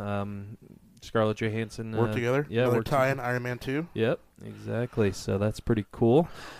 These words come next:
Speaker 1: Um, so, yeah, that's
Speaker 2: I mean, since we're talking about full release trailers, though, that we kinda hinted on, touched on a little bit, but the Batman Superman full, uh, last trailer they're gonna release before the movie came out. What did you think about that?
Speaker 1: Oh, man.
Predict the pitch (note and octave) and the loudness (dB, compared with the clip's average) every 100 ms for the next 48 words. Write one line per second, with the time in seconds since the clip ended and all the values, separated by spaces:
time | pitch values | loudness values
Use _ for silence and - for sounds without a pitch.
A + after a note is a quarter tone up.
0 | - - G2 F#2+ F#2 F#2 F2+ F2 F2 - | -4 2 4 4 2 -2 -6 -10 -14 -20
1 | - - - C3+ B2 A2 A2+ - A2 - | -16 -8 6 8 8 6 2 0 -14 -16
2 | G2 A#2+ B2 - - - C#3+ D3 C3+ - | -16 -18 -20 -20 -16 -6 0 0 0 -6
3 | B2+ C#3+ C3+ D3 C3 - C3 A#2+ A#2 A2 | -8 -4 -2 -2 -2 -2 0 0 0 -4
4 | - A#2 A2+ G#2 G#2 G#2 G#2+ G#2 _ - | -4 -2 -2 -2 -4 -6 -4 -8 _ -20
5 | - _ _ - F#2 A#2 A#2 C#3 B2 A2+ | -20 _ _ -18 -12 -8 -6 -4 -6 -6
6 | A#2+ A#2 A2 G#2+ B2 A2+ A#2 G#2+ G#2+ A2 | -6 -4 -4 -4 -4 -4 -4 -4 -2 -2
7 | G#2 G#2+ - G2+ A2 G#2+ A#2 A2 A2 - | -2 -8 -10 -10 -6 -4 -4 -4 -8 -8
8 | A2 G#2 G#2 - A#2 G#2+ G#2 - G#2 G#2 | -10 -10 -12 -8 -6 -6 -8 -12 -10 -8
9 | G#2 F#2+ - - - A#2+ C3 - C#3 B2 | -8 -10 -18 -20 -6 0 0 0 0 0
10 | A#2 A2 A2 A2 G2+ - - G#2+ G#2+ G#2+ | -2 -4 -4 -4 -6 -10 -6 -4 -4 -8
11 | G2+ G#2 G2+ G2+ _ _ G#2+ G#2+ G#2+ A2 | -10 -10 -8 -10 _ _ -8 -8 -6 -8
12 | G#2 G#2 G2+ A2 A2+ G2+ G2 F#2+ F2+ F2 | -6 -6 0 2 4 2 0 0 0 -4